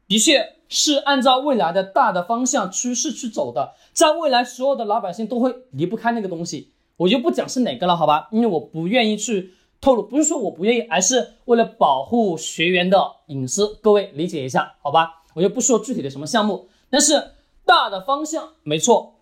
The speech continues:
是未来的什么大消费领域当中的某一个细小细小的细分，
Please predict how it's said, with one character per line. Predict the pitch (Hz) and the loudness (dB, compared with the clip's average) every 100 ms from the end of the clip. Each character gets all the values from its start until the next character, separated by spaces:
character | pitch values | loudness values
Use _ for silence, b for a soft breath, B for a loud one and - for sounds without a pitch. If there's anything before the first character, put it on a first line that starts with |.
| _ - | _ -8
是 | - 269 | -4 -2
未 | 240 285 | 0 0
来 | 226 151 185 | 2 0 2
的 | 196 | 0
什 | 190 | 2
么 | 160 127 - _ _ _ _ _ | -2 -2 -8 _ _ _ _ _
大 | - 262 208 | 4 4 4
消 | - 240 240 | -2 -2 0
费 | 277 | -2
领 | 226 139 | -6 -8
域 | 156 | -4
当 | 165 180 | -2 0
中 | 196 | -2
的 | 180 | -4
某 | 135 135 | -4 -4
一 | |
个 | 160 175 - _ _ _ | -2 -2 -6 _ _ _
细 | - - 294 | -2 0 0
小 | 226 135 | 0 -4
细 | - | -4
小 | 180 | -6
的 | 143 | -4
细 | 143 214 | -4 -4
分， | 175 165 - | 0 -2 -4